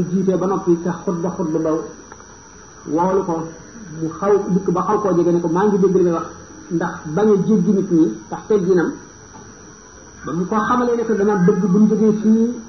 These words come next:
ñu dem ci Lat Joor jaale ko ndax kii nelaw xaritam la woon soppeem la woon sëriñam la woon bu ko ñëwee ñu dénk la ko ndax nga taxaw fa nga xam ne fa la Cheikh Mor Anta Sali taxawoon féete ko fa noppee mu sant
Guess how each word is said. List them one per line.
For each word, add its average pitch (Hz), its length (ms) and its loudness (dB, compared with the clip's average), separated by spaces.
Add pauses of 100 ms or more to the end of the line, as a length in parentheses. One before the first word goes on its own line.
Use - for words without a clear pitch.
(120)
ñu 175 100 0
dem 175 200 0
ci 196 80 0
Lat 202 240 0
Joor 175 320 -2 (440)
jaale 175 280 0
ko 151 120 -6 (680)
ndax 156 200 -6 (280)
kii 208 260 0
nelaw 190 280 0
xaritam 175 380 0
la 170 100 2
woon 170 220 0 (320)
soppeem 165 400 -4
la 160 120 -2
woon 165 180 0 (100)
sëriñam 175 340 4
la 147 80 2
woon 135 160 -4 (880)
bu 139 140 -10
ko 208 100 2
ñëwee 220 260 4
ñu 214 160 8
dénk 233 260 4
la 233 160 0
ko 202 240 0 (480)
ndax 170 160 -6
nga 185 120 -2 (120)
taxaw 190 280 -4 (220)
fa - 80 -8
nga 190 100 -4
xam 180 180 -4
ne 170 100 2
fa 170 120 -10
la 165 220 -6 (420)
Cheikh 160 140 -4 (100)
Mor 156 120 -4
Anta 147 200 -2
Sali 143 200 -6
taxawoon 135 400 -6 (500)
féete 170 240 0
ko 139 80 -6
fa 127 100 -10 (1300)
noppee 156 380 -2
mu 170 200 0
sant 170 160 0